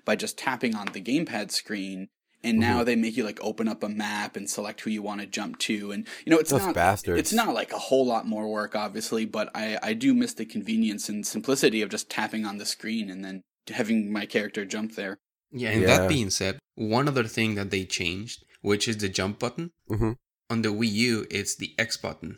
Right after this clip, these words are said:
Speaker 3: uh, to jump. But in this one, it's B, and they use X to open up the map. So <laughs> on countless occasions, I was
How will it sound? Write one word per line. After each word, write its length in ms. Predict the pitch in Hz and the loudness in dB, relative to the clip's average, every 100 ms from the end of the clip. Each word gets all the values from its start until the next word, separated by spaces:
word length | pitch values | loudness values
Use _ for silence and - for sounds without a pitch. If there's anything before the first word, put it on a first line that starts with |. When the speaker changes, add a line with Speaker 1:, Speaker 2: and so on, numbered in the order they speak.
| _ - | _ -14
Speaker 3:
uh, 180 | 90 - | -12 -12
to 140 | - | -10
jump. 280 | 85 90 - - | -8 -6 -8 -8
But 140 | 98 | -6
in 100 | 92 92 | -4 -2
this 140 | 123 | -2
one, 120 | 113 | 0
it's 180 | 95 - | -2 -4
B, 400 | 98 104 98 - | -2 -2 -2 -4
and 160 | 101 95 | -4 -4
they 40 | |
use 300 | 92 95 - - | -4 -4 -4 -2
X 280 | 113 - - | -4 -4 -2
to 120 | 104 | -2
open 200 | 95 101 | -2 -4
up 160 | 92 90 | -4 -6
the 60 | |
map. 300 | 90 95 92 - _ _ - | -4 -4 -4 -12 _ _ -4
So 340 | - 107 98 - 127 - | -2 0 0 0 -2 -2
<laughs> 80 | - | -6
on 160 | 113 113 | -2 0
countless 400 | 135 151 170 147 | 0 0 2 2
occasions, 600 | 117 120 127 113 98 95 | 2 2 2 0 -2 0
I 140 | 104 | 0
was 340 | 117 127 117 | 2 0 -4